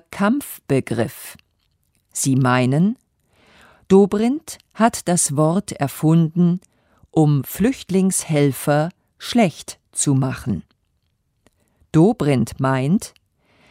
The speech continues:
wenn Flüchtlinge in Deutschland kein Asyl bekommen, soll man sie abschieben.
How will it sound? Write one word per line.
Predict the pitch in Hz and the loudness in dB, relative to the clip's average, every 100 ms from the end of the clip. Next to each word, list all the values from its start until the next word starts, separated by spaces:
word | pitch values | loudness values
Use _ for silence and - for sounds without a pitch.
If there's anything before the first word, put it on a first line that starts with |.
| _ _ _ | _ _ _
wenn | - 143 165 170 165 - | -4 2 4 4 4 0
Flüchtlinge | - 220 262 - 208 220 226 240 - | -4 -2 -2 -2 -2 0 0 -2 -2
in | 165 151 | 0 2
Deutschland | 143 147 - - 156 151 151 - _ | 2 0 -2 -2 -2 0 -4 -8 _
kein | - 180 208 220 220 | -4 -2 0 0 -2
Asyl | 180 160 151 220 240 | 0 0 0 0 -2
bekommen, | 165 123 - 143 127 131 151 226 - _ _ _ _ _ _ | -4 -6 -6 -2 0 0 0 -2 -4 _ _ _ _ _ _
soll | 139 170 156 147 | 2 4 6 4
man | 147 143 147 131 | 2 0 0 0
sie | 151 165 208 - _ | 0 0 -2 -8 _
abschieben. | 214 - - 135 127 117 110 | -6 -4 -2 -2 0 -2 -4